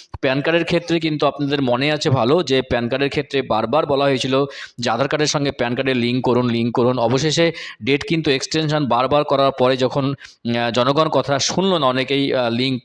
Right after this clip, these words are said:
করলো না, তখন কিন্তু একটা পেনাল্টি কিন্তু গুনতে হয়েছিল, আপনাদের মনে আছে, হাজার টাকা ফাইন কিন্তু দিতে হয়েছিল।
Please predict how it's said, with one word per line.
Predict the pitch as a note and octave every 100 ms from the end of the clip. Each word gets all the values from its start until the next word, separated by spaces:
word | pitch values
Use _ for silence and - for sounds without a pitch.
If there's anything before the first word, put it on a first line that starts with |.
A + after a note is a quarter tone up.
| -
করলো | E3 D#3+
না, | B2
তখন | C#3 C#3 C3+
কিন্তু | C3 A2+ A#2+ A#2+ - -
একটা | A2+ B2
পেনাল্টি | - B2+ C3+ D3+ D#3+
কিন্তু | C#3+ B2+
গুনতে | A2 A#2 A2+ B2
হয়েছিল, | A#2+ D3+ C3 A#2+
আপনাদের | A2 A2+ A2
মনে | G#2+ A2+ A#2
আছে, | A#2+
হাজার | A2+ G#2 A2
টাকা | A#2+ G#2+
ফাইন | - G#2+ B2+ E3
কিন্তু | B2+
দিতে | G#2+ G#2
হয়েছিল। | G#2+ F#2+ G2+ F#2+